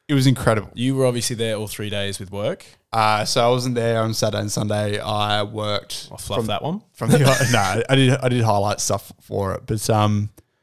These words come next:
Speaker 1: I was there on the Friday and was there on the Wednesday for, like, a practice day sort of thing. And that
Speaker 2: Yeah,
Speaker 1: was
Speaker 2: was that the Pro-Am?
Speaker 1: Nah, so Pro-Am was a Thursday. I had Thursday off, and Wednesday w-,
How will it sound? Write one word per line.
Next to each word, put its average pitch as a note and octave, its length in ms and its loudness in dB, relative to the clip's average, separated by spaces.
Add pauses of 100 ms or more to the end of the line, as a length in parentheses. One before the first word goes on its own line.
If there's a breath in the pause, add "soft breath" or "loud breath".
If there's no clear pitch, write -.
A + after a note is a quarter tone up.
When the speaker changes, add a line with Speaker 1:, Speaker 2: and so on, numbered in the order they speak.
(140 soft breath)
Speaker 1:
I - 60 0
was A2 120 2
there A#2+ 100 6
on A#2 80 4
the A2 80 2
Friday G2 720 2 (600)
and G2 380 0
was F3 140 -4
there G2+ 440 0
on G#2 120 -4
the G#2 80 -2
Wednesday G2 1300 -4
for, F#2+ 320 -6
like, F#2+ 180 -8
a - 40 -16
practice - 380 -6
day F2+ 220 -8
sort F#2+ 200 -8
of G2+ 80 -14
thing. G2 200 -10
And G#2 100 -8
that G#2+ 40 -2
Speaker 2:
Yeah, G#2+ 60 0
Speaker 1:
was A2 60 -6
Speaker 2:
was B2 100 -4
that C#3+ 80 0
the C3+ 80 -4
Pro-Am? A2 440 -8 (400)
Speaker 1:
Nah, G#2 180 -2 (100)
so A2 440 2 (160)
Pro-Am A2+ 280 2
was G#2+ 140 -4
a G2 40 -8
Thursday. G2 400 -4
I G2+ 120 -4
had E3 180 -6
Thursday G2+ 360 -2
off, F2+ 320 -2
and G2 320 -4
Wednesday G2 640 -4 (180)
w-, A2 160 -12